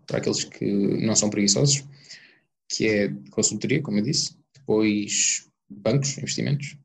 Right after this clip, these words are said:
e depois para aqueles, isto, isto, estou a fazer isto de ordem de piores para melhores, estás a ver? Quão, quão talentoso é que tu precisas de ser.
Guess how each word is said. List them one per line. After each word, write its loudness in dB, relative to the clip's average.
e 0
depois 2
para 0
aqueles, -2
isto, -2
isto, -2
estou 0
a 2
fazer 4
isto 2
de 2
ordem 4
de 4
piores 2
para 2
melhores, 4
estás -2
a 0
ver? -4
Quão, -4
quão 2
talentoso 2
é 2
que -2
tu -14
precisas -2
de -2
ser. -6